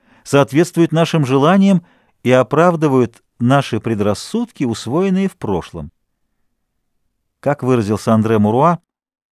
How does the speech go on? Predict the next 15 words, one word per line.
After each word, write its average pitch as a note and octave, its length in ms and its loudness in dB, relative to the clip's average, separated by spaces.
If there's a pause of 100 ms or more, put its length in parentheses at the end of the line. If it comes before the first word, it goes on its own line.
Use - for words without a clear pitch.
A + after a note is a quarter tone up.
(340)
«Всё, D3+ 240 2
что B2 180 -4
соответствует A2 640 -2
нашим G2+ 280 -4
желаниям, F#3+ 500 0 (540)
кажется E3+ 480 -2
правильным. F2 640 -4 (420)
Всё, - 240 0
что B2+ 200 -2
противоречит D3+ 680 -2
им, D2 200 -12 (500)
приводит A2+ 500 -2
нас E2+ 220 -6
в C#2+ 80 -18
ярость». G2+ 560 -8